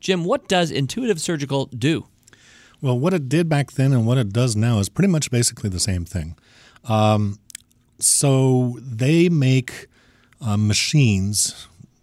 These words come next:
Speaker 2: quote unquote robots, that, uh, allow surgeons to do s-, uh, what the, what's called in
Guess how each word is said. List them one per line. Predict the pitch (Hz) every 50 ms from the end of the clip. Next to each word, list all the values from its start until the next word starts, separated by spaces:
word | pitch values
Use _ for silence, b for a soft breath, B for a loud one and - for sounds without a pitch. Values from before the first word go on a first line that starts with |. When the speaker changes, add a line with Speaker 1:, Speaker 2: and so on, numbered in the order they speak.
| _ _
Speaker 2:
quote | - - - 120 120
unquote | 120 107 - - 113 104
robots, | 98 101 110 113 101 95 85 87 92 - -
that, | - - 117 110 107 101 - - -
uh, | 117 110 98 95 95 95 92 95 101 101
allow | 104 95 95 101 104 110 110 110 110 104 B B B B B B B
surgeons | - - - 117 113 110 110 110 104 101 95 -
to | - - 113 110 107 104 101 98 95
do | 92 92 95 104 104 101 101
s-, | 95 - - - 104
uh, | 95 92
what | 101 101
the, | - 110 107
what's | 107 98 - -
called | - - 107 92 104
in | 104 104 95 95 92 95